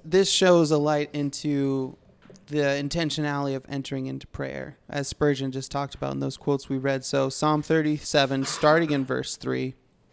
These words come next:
"Trust in the Lord and do good. Dwell in the land and befriend faithfulness. Delight yourself in the Lord, and he will give you the desires of your heart."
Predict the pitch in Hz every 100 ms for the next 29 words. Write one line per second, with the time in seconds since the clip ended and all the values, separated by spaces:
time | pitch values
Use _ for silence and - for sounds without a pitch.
0 | _ - 160 170 - 185 180 165 143 135
1 | 135 131 147 139 135 135 131 131 127 -
2 | _ _ _ _ _ - 147 151 151 156
3 | 156 135 127 123 120 - _ _ 139 131
4 | 127 123 - 139 139 139 139 - - 131
5 | - - 95 95 - - - _ _ _
6 | _ _ _ - 131 139 170 - 165 -
7 | 156 143 - 147 151 127 117 107 - _
8 | _ _ - 131 120 143 135 127 123 117
9 | 117 117 123 123 - - - - - -
10 | - -